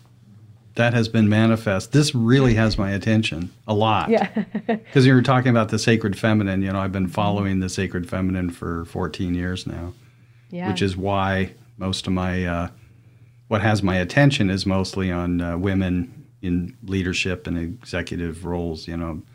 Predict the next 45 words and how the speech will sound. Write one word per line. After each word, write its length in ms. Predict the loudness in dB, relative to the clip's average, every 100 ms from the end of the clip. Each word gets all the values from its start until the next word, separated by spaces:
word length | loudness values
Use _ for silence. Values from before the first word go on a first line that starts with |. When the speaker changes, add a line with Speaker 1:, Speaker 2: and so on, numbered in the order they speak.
| _ _
Speaker 1:
strong 400 | -4 4 8 8
Speaker 2:
Yeah. 60 | 8
Speaker 1:
leaders, 500 | 6 4 -4 -12 -14 _ _
which 300 | -2 0 0
Speaker 2:
Yeah. 80 | 0
Speaker 1:
I, 240 | 0 4
I, 80 | 2 0 -14 _ -4
I 100 | -2
consider 460 | 4 4 4 4 4
you 220 | 6 4
to 140 | 2 0
be, 400 | 2 4 2 0 -8 -14 -2
have 200 | 0 2
that 220 | 0 0
strength. 500 | -4 0 0 -2 -6
Would 120 | -2
you 140 | 0
agree? 360 | -2 -2 -2 -4 -8 _
Would 100 | -2
you 60 | 0
consider 360 | 2 0 2 2
yourself 300 | 0 -2 -4
a 40 |
strong 360 | -4 -2 0 0
leader? 300 | -2 -4 -6 -14 _ _ -16
Speaker 2:
I 120 | -14
would. 440 | -10 -8 -8 -10 -18
I 100 | -18 -16
would. 360 | -14 -14 -16 -20 _ _ -20 -20 -6
Speaker 1:
Great. 460 | 2 4 6 4
Speaker 2:
I 20 |
appreciate 260 | 2 -6 -4
that 200 | -4 -4
compliment. 560 | -4 -4 -4 -4 -4 -4
<laughs> 500 | -6 -6 -2 -2 2
Speaker 1:
No, 260 | 4 6
I, 300 | 6 4 2
I, 20 | 2
that's, 360 | 4 2 0
that's 280 | 0 2 4
how 120 | 4 4
I 140 | 4
see 240 | 2 2
you. 240 | 2 2 -2 -6 -4
Um, 360 | 0 2 0